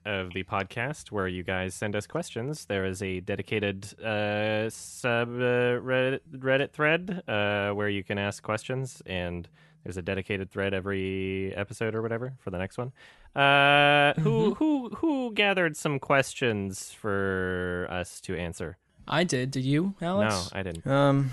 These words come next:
Speaker 1: I'm not Alex.
Speaker 3: I looked at a couple.
Speaker 2: I said,
Speaker 3: I, I
Speaker 2: "Alex,
Speaker 3: ha-
Speaker 2: you fuck." <laughs>
Speaker 1: I'm
Speaker 3: I
Speaker 1: sorry.
Speaker 3: thought of my own one, which I don't know if that's against the rules or not,
Speaker 1: That's not
Speaker 3: but,
Speaker 1: against the
Speaker 3: um,
Speaker 1: rules.
Speaker 2: I mean, if you wanna ask, go ahead.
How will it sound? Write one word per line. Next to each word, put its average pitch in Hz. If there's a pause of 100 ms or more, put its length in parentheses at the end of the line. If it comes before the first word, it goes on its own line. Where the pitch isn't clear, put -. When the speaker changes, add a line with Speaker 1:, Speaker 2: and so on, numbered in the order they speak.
(140)
Speaker 1:
I'm 95
not 90
Alex. 82
Speaker 3:
I 143
looked 151
at 123
a 110
couple. 98
Speaker 2:
I -
said, -
Speaker 3:
I, -
I -
Speaker 2:
"Alex, 160
Speaker 3:
ha- 147
Speaker 2:
you 131
fuck." - (260)
<laughs> - (1000)
Speaker 1:
I'm -
Speaker 3:
I 131
Speaker 1:
sorry. 165
Speaker 3:
thought 160
of 127
my 123
own 127
one, 92 (100)
which 98
I 98
don't 98
know 98
if 92
that's -
against 92
the 92
rules 90
or 82
not, 85
Speaker 1:
That's 127
not 170
Speaker 3:
but, 139
Speaker 1:
against 90
the 107
Speaker 3:
um, 95
Speaker 1:
rules. 85 (240)
Speaker 2:
I 156
mean, 156
if 143
you 139
wanna 208
ask, 165
go 190
ahead. 214